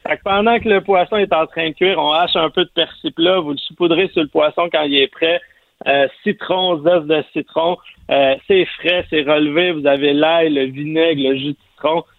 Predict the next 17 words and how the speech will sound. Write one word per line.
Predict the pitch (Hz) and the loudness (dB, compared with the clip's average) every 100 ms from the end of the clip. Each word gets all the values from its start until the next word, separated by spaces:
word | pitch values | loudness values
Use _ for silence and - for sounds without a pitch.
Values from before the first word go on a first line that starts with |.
| _ _ | _ _
C'est | 127 135 | -2 -2
vraiment | 139 170 160 147 | 0 -2 0 0
bon, | 139 170 - | 0 -2 -4
tu | 160 | -4
manges | 151 139 | -4 -2
ça, | - 180 | 0 0
là, | 160 | 0
puis | 135 131 131 | -2 -6 -2
pour | 143 | -2
vrai, | 143 147 | -2 -2
t'es | 131 | -2
sur | 131 | -2
la | 123 | 0
Costa | 135 127 135 | -2 0 -2
del | 127 120 120 | 0 -2 -2
Sol, | 143 139 131 | -2 0 0
euh, | 120 | 0